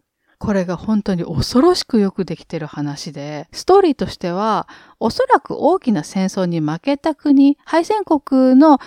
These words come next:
小学校の学級会の話で、新任の若い先生、綺麗な先生が、強制力も暴力も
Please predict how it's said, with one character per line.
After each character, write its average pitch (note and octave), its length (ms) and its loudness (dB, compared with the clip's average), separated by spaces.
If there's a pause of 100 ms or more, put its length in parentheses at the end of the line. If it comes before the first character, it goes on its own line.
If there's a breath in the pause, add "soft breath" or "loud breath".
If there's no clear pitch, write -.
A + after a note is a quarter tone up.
(120)
小 B3 180 2
学 B3+ 240 0
校 F#3 180 2
の D3+ 120 0
学 D3 280 -10
級 E4+ 200 2
会 G#3 240 -2
の D3 80 -4
話 D3+ 440 -10
で、 F3+ 240 -4 (220 loud breath)
新 F4 220 -2
任 F#4+ 160 0
の F4 100 4
若 C#4 320 4
い F#4+ 80 4
先 G#3+ 240 0
生、 F#3+ 220 -2
綺 F#3+ 140 -4
麗 A3+ 120 4
な G3 100 0
先 G#3 220 0
生 F#3+ 260 -2
が、 F#3 280 0 (240 loud breath)
強 E4 240 6
制 F4+ 240 4
力 F3+ 240 -2
も D3+ 120 0
暴 C#4 220 4
力 G#3+ 240 2
も C#3+ 140 -2